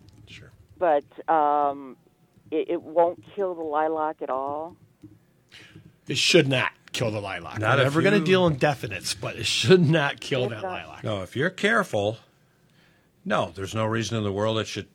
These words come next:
Speaker 3: in any way, shape, or form. If anything, the lilac may thrive more because a lot of the nutrients the tree was stealing will not be stolen anymore.
Speaker 1: Good point.
Speaker 2: Okay.
Speaker 1: Good point.
Speaker 2: Thanks. I don't, you
Speaker 1: Okay.
Speaker 2: know what? The last time my garage was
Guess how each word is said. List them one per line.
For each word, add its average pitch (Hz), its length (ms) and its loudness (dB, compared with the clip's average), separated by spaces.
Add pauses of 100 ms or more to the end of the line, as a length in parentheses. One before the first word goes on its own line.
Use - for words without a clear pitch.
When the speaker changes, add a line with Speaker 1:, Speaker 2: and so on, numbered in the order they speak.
(220)
Speaker 3:
in 107 140 -6
any 117 200 -2
way, 95 240 -4
shape, 95 340 -8
or 92 60 -8
form. 95 280 -8
If 92 140 -4
anything, 110 480 -2
the 90 80 -8
lilac 101 460 -4
may 95 160 -8
thrive 120 500 -4
more 95 260 -6
because 95 380 -8
a 95 60 -8
lot 95 180 -2
of 90 120 -6
the 87 100 -12
nutrients 104 580 -4
the - 100 -12
tree 127 320 -6
was 98 400 -8
stealing 117 720 -4 (800)
will 101 180 -8
not 95 220 -8
be 113 80 -8
stolen 117 500 -4
anymore. 80 560 -16 (600)
Speaker 1:
Good 110 180 -12
point. 110 340 -12
Speaker 2:
Okay. 117 100 -20 (880)
Speaker 1:
Good 107 140 -18
point. 160 360 -12
Speaker 2:
Thanks. - 360 -20 (720)
I - 60 -6
don't, 160 160 -2
you 175 80 -2
Speaker 1:
Okay. 185 180 2
Speaker 2:
know 170 60 2
what? 156 180 0
The 117 80 -4
last 147 300 0
time 180 180 0
my 165 160 0
garage 165 460 -2
was 170 140 -16